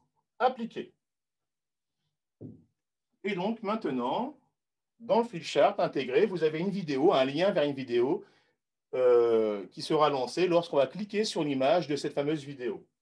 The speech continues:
Hop, je lance, c'est parti.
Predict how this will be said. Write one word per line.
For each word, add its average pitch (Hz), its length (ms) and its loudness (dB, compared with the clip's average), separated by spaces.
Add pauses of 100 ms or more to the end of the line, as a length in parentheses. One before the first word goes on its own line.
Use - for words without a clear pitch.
(680)
Hop, 247 220 -2 (440)
je - 100 -14
lance, 120 500 -4 (400)
c'est - 160 -16
parti. - 540 -6